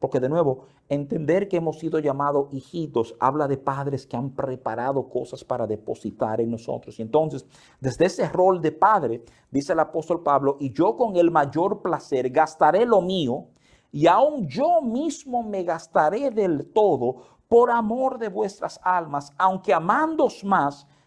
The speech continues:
sea amado menos", ¿verdad? Eh, él está hablando de la realidad de corrección que él trae. O sea, amándolos más, o sea, trayendo corrección porque les amo, pueda ser amado menos por algunos de ustedes, ¿verdad? O sea,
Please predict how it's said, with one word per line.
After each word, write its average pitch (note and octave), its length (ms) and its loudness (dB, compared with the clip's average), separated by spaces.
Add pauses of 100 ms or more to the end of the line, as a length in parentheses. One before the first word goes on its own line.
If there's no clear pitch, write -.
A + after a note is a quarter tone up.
sea C#3 300 -2
amado D3+ 340 -2
menos", - 460 -12
¿verdad? B2 400 -4 (280)
Eh, A#2 160 0
él C3 100 2
está C3+ 120 0
hablando D#3 380 0
de G3 80 -2
la D#3+ 160 0
realidad C3 440 0
de F3 220 -6
corrección D3 720 -4
que - 80 -6
él A#2+ 140 -4
trae. B2+ 240 -2
O B2 40 -2
sea, D#3 200 2
amándolos A3+ 640 0
más, D3 240 0
o - 20 -4
sea, D#3 180 4
trayendo G3 560 0
corrección G3 400 -2
porque F#3 240 -4
les D3 200 -2
amo, C3 320 -2 (240)
pueda C3+ 240 -2
ser D3 220 -2
amado C#3 340 0
menos D3 380 -6
por A#2+ 160 2
algunos A#2 400 -2
de A#2 40 -2
ustedes, A2+ 480 -4
¿verdad? A2+ 320 0
O A#2+ 60 0
sea, C3+ 300 4